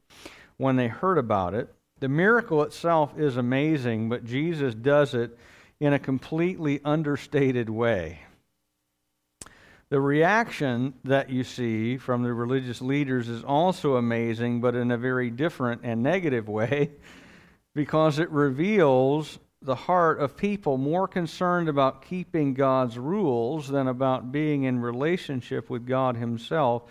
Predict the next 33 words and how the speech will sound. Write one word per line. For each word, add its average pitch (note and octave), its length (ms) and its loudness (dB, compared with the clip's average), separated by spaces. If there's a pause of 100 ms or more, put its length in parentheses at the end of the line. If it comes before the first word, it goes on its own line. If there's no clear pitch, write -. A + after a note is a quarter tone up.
(260)
even D3 260 0
as B2 220 0
he C3+ 140 -6
stands C3+ 460 -2
before E3 520 0
them. G#2 360 -2 (1300)
And C#3+ 240 2
so, C#3+ 480 4
as D#3+ 240 0
always, D#3+ 480 4
we're D#3 140 -4
gonna E3 160 2
need D3 240 2
the C3+ 80 4
Holy C3+ 380 2
Spirit, C#3 640 2 (400)
uh, A#2+ 220 -6
to C#3 120 -6
open D3 300 0
our B2+ 200 2
eyes C3 460 0
and A2+ 180 -4
ears C3 440 -2
and A2 180 -4
minds A#2+ 380 -2
and G#2+ 100 -10
hearts B2 320 -4
to - 140 -14
God's A2 320 -2
Word. A2+ 320 -4
So A#2 100 -8
I C3 80 -4
wanna C3 320 -2